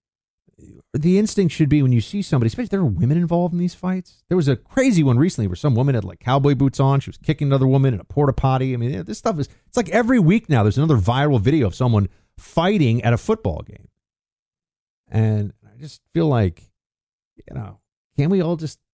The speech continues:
decide together as a, as a society? Like, just be nice. Be nice at the football game.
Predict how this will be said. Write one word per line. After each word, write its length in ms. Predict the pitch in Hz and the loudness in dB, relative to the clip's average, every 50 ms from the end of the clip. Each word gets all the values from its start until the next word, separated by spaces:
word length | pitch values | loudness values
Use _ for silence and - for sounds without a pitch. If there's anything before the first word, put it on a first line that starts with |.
| _ _ | _ _
decide 480 | 95 92 - - 104 110 113 117 107 | -4 -2 0 0 0 2 0 0 0
together 460 | - 95 87 98 104 107 120 120 117 | -2 -4 -2 0 -2 0 0 0 -2
as 120 | 104 90 90 | -2 -4 -6
a, 160 | 90 85 82 - | -8 -10 -10 -12
as 120 | 92 85 85 | -12 -12 -12
a 60 | 80 | -12
society? 560 | 82 85 - - 92 98 104 113 117 123 127 | -14 -14 -8 -4 -4 -2 -2 -2 -4 -6 -6
Like, 220 | 123 110 107 - _ _ _ _ _ _ _ _ _ _ | -8 -10 -12 -16 _ _ _ _ _ _ _ _ _ _
just 160 | - - - _ _ _ _ _ | -20 -20 -20 _ _ _ _ _
be 120 | - 190 190 | 0 2 2
nice. 480 | 185 180 170 127 - - - - _ _ _ _ _ _ _ _ _ _ _ _ _ _ | 4 4 2 2 0 -4 -12 -20 _ _ _ _ _ _ _ _ _ _ _ _ _ _
Be 100 | 170 180 | 2 4
nice 300 | 180 180 180 180 175 - | 4 4 2 2 0 -2
at 80 | 156 - | -6 -12
the 40 | - | -6
football 360 | - 151 139 - 101 98 95 | -4 -4 -4 -2 -4 -4 -4
game. 240 | 90 85 78 85 | -4 -8 -12 -12